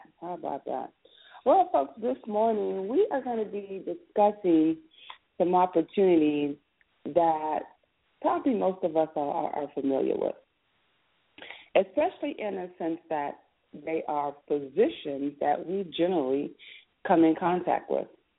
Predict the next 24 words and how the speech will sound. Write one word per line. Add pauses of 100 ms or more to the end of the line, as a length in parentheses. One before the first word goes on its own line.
(360)
How
many
times
do
we
pick
up
the
phone
to
place
a
call (520)
to (100)
a
utility
provider, (640)
a, (960)
uh, (680)
a
credit
card
company, (880)
uh,